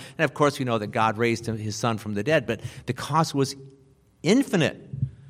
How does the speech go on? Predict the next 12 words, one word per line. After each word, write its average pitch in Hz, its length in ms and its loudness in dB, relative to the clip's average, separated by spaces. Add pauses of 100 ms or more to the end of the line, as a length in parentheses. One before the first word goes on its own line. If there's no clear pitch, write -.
(220)
We 175 140 0
all 220 180 4
understand 151 680 0
the 123 80 -2
value 123 600 2
of 95 100 -6
something 95 340 -4
you 92 120 -4
buy. 95 280 0
You 85 120 -6
know, 95 140 -2
you 92 260 -4